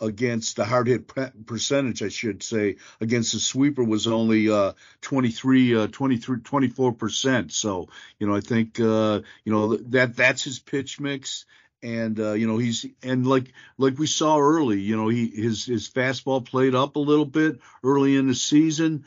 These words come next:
Uh, it, right now, it kinda sits right at ninety-one point four, ninety-one point five miles an hour. But we've seen that, uh, you know,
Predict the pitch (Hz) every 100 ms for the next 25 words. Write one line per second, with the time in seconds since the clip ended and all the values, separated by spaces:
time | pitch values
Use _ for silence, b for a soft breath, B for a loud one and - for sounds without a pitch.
0 | b b 101 110 113 107 107 107 131 131
1 | 127 135 135 131 131 123 110 - 139 127
2 | - 127 127 110 117 123 127 123 120 123
3 | 123 127 123 117 - 123 127 127 120 B
4 | B - 123 123 120 120 113 127 113 -
5 | 120 120 120 120 120 117 113 123 131 135
6 | 117 117 107 B B 127 131 - 147 139
7 | 131 127 117 - 120 117 117 117 113 104